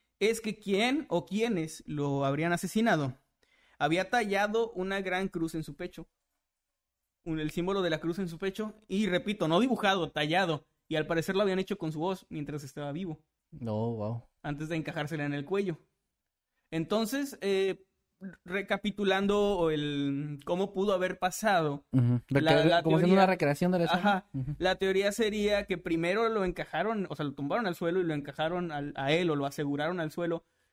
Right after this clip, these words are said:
Speaker 1: con su bieldo, o con este tenedor, para que no se pudiera mover. Luego le tallaron con la hoz la cruz y luego se la encajaron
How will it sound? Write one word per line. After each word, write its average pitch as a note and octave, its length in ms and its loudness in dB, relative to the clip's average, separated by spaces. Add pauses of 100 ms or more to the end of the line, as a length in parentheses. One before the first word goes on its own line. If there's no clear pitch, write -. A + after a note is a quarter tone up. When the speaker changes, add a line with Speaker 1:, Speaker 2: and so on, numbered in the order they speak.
Speaker 1:
con D#3 240 -4
su D3 300 -4
bieldo, F3+ 600 0
o - 100 -20
con B2+ 180 -10
este C3+ 220 -10
tenedor, F3 520 -4 (720)
para D3+ 220 0
que D#3+ 80 -2
no D#3 280 -4 (140)
se - 140 -10
pudiera D#3+ 320 -2
mover. D#3+ 360 -2
Luego D#3+ 460 -2
le D#3+ 160 0
tallaron D3+ 480 -2
con F3 160 -6
la D#3 100 0
hoz E3 200 -2
la F#3+ 80 -4
cruz G#3+ 300 -4
y F#3 100 -6
luego D#3+ 180 -4
se F3 80 -10
la D#3 120 -6
encajaron D3 680 -8